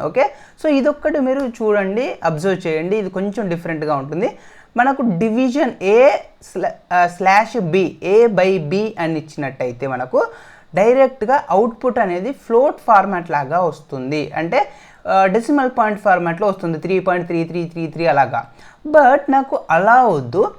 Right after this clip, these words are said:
only ఈ డెసిమల్ పాయింట్కి ముందు ఉన్న వాల్యూస్ మాత్రమే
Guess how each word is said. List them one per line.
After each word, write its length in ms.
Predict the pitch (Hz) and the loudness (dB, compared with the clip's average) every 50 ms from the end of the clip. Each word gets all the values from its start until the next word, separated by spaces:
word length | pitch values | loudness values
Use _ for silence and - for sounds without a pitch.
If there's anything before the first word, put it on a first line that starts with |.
| - - - - - - 175 190 | -18 -20 -20 -18 -8 0 4 6
only 360 | 226 254 269 262 277 294 330 - - - - 240 254 | 6 6 6 2 0 0 -2 -4 -6 -6 -4 -2 -2
ఈ 40 | 262 277 269 247 185 | 0 -2 -2 -2 -2
డెసిమల్ 420 | 208 214 214 247 240 240 240 240 240 233 240 | -2 -2 -2 -4 -2 0 0 0 -2 0 0
పాయింట్కి 480 | 220 214 214 214 208 233 214 - 233 233 214 208 | 0 0 0 -2 -4 -6 -6 -4 -4 -4 -4 -4
ముందు 320 | 208 208 220 233 254 294 277 - 240 | -4 -2 -2 0 0 -2 -2 -2 -2
ఉన్న 120 | 233 226 226 214 202 | -2 -2 -2 0 2
వాల్యూస్ 320 | 202 190 190 190 190 190 196 175 | 2 2 2 -2 -4 -6 -4 -4
మాత్రమే 360 | 165 160 165 170 165 170 165 | -4 -4 -4 -6 -6 -6 -6